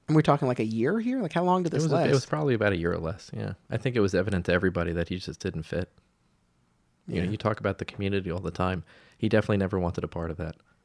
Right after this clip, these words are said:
Speaker 1: If, as I understand it, like, he, he fired the existing staff,
Speaker 2: He,
Speaker 1: correct?
Speaker 2: I got fired during that for a very brief, uh, time frame. My brother was fired also, and he never got hired back.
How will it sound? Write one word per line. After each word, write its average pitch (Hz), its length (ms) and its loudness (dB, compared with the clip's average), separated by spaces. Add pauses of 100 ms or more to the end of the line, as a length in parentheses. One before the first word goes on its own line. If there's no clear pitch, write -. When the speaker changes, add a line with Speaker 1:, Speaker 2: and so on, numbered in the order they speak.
Speaker 1:
If, 139 140 0
as 156 140 6
I 190 80 6
understand 185 380 4
it, 110 80 0
like, 123 120 -2
he, 127 180 2 (100)
he 139 120 -2
fired 196 340 6
the 120 80 2
existing 123 380 0
staff, - 400 -2
Speaker 2:
He, - 120 -18
Speaker 1:
correct? 151 200 4
Speaker 2:
I 110 140 6
got 117 180 4
fired 104 320 6
during 98 200 2
that 95 160 2 (320)
for 107 160 6
a 90 60 4
very 107 200 6
brief, 101 480 0
uh, 92 240 -4 (280)
time 101 220 -2
frame. 82 260 -4 (280)
My 101 100 4
brother 135 280 10
was 98 140 8
fired 87 280 2
also, 98 300 4
and 82 80 0
he 98 80 0
never 98 180 2
got 87 160 2
hired 87 240 4
back. 87 300 -2